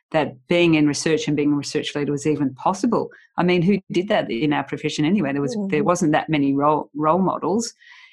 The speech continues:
Speaker 1: And so now I hope I've grown a group whose ambition is even bigger than mine.
Speaker 2: Mm-hmm.
Speaker 1: And so that Newcastle University will be well known for nutrition research
Speaker 2: Mm-hmm.
Speaker 1: internationally. And I think,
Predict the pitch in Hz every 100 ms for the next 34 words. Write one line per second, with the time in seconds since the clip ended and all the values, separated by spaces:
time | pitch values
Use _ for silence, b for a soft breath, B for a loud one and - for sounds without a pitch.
0 | b - 165 160 - 175 165 170 165 b
1 | b b _ _ _ _ 170 170 180 165
2 | 156 156 170 156 - - 151 143 151 139
3 | - 165 160 147 143 160 151 147 - 165
4 | 151 147 143 160 - 151 147 151 143 139
5 | 147 147 139 139 156 135 - - 196 190
6 | 185 156 151 151 143 - 165 160 - 139
7 | - 147 143 139 151 - 147 139 143 143
8 | 139 151 147 143 147 143 139 143 - _
9 | - 147 139 131 - 147 147 135 - 139
10 | 123 143 139 170 135 175 - 135 127 135
11 | 135 131 139 -